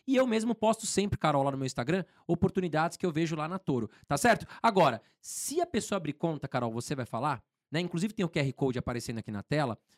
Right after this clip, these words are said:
posiciona o teu celular, já vai direto pra página pra você abrir conta e aqui embaixo tem o link. A pessoa abriu conta, investiu, digamos,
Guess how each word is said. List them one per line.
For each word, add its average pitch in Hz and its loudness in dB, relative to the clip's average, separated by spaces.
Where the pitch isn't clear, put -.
posiciona 151 4
o 202 -2
teu 180 4
celular, 151 2
já 175 0
vai 202 0
direto 214 2
pra 208 0
página 190 0
pra - -10
você 180 0
abrir 156 -4
conta 185 -2
e 180 0
aqui 180 -2
embaixo 175 2
tem 208 2
o 196 2
link. 113 -4
A 214 2
pessoa 269 4
abriu 277 2
conta, 214 2
investiu, 269 0
digamos, 294 -2